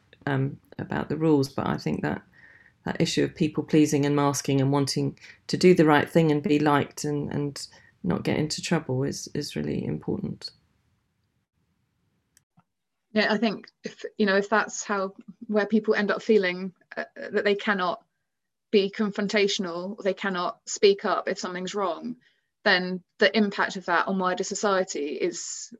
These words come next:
Speaker 2: pretty tragic, isn't it? Especially when we know that there are massive problems in our society that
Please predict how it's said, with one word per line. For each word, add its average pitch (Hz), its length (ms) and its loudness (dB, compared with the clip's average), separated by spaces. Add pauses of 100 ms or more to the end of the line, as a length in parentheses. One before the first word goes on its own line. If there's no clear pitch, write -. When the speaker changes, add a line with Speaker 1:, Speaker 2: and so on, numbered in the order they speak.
(160)
Speaker 2:
pretty - 220 2
tragic, 196 400 -2
isn't 190 200 -4
it? 104 140 0
Especially 190 340 -4
when 185 80 -2
we 190 120 -2
know 175 280 0
that - 180 -6
there 170 140 -2
are 170 80 -4
massive 180 340 -4
problems 180 460 -6
in 185 80 -8
our 156 140 -8
society 175 540 -4
that 160 180 -4